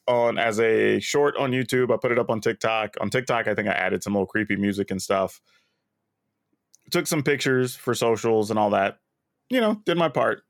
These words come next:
got it out there. And then I got a statement that I also saw somebody post on, on another creator's Twitter feed, I believe it was, being mad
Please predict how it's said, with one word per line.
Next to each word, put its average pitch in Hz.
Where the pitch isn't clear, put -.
got 123
it 107
out 92
there. -
And 190
then 240
I 214
got 220
a 156
statement 120
that 160
I 196
also 247
saw 120
somebody 113
post 107
on, 101
on 104
another 110
creator's 110
Twitter 127
feed, 101
I 95
believe 90
it -
was, 87
being 180
mad 110